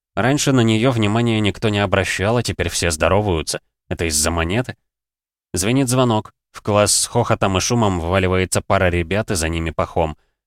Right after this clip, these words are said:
И Пахомов вдруг идет к ее парте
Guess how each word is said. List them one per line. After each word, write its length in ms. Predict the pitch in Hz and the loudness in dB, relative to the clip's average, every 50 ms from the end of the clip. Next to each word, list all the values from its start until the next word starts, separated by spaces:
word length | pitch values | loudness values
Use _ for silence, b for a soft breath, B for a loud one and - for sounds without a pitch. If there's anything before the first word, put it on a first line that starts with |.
| _ _ | _ _
И 80 | 101 98 | -8 -2
Пахомов 680 | - 107 87 - - 120 127 135 139 143 - - - - | -2 -2 -2 0 0 0 2 2 2 0 -2 -4 -10 -10
вдруг 320 | 90 87 87 87 110 104 - | -10 -8 -4 -4 -4 -2 -2
идет 240 | 98 90 113 113 - | -2 -2 -2 -4 -4
к 60 | - | -6
ее 300 | 104 98 101 95 107 101 | -6 -6 -4 -2 -2 -2
парте 440 | - - 123 127 131 127 - 95 | -2 -2 -2 -2 -2 -2 -6 -8